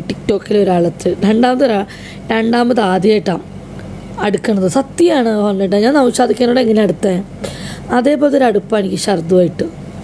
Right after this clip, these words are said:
കാരണം നമുക്ക് ഒരാളുടെ അടുക്കുമ്പോൾ നമുക്ക് എന്തെങ്കിലും ഒരു ഫീൽ വേണം. ഇപ്പം ഞാൻ ദിൽസുമായിട്ട് കോൺടാക്റ്റ് ഉണ്ട്, മെസ്സേജ് അയക്കുന്നുണ്ട്. പക്ഷേ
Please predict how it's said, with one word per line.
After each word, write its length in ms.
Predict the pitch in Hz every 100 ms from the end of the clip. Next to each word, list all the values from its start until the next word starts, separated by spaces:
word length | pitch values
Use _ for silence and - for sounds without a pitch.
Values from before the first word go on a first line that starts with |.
| - - - -
കാരണം 280 | 247 269 294 311 - - -
നമുക്ക് 240 | 285 330 330
ഒരാളുടെ 200 | 311 294 277
അടുക്കുമ്പോൾ 400 | 240 - 262 262
നമുക്ക് 220 | 240 247 254
എന്തെങ്കിലും 240 | 233 240
ഒരു 60 | 254 -
ഫീൽ 280 | 220 202 208
വേണം. 180 | 196 156 - - - - - -
ഇപ്പം 140 | 320 330
ഞാൻ 100 | 349
ദിൽസുമായിട്ട് 440 | 349 302 349 330 277
കോൺടാക്റ്റ് 380 | 277 240 220 - 208
ഉണ്ട്, 120 | 175 - - - - -
മെസ്സേജ് 220 | 269 285
അയക്കുന്നുണ്ട്. 320 | 277 233 233 269
പക്ഷേ 160 | 349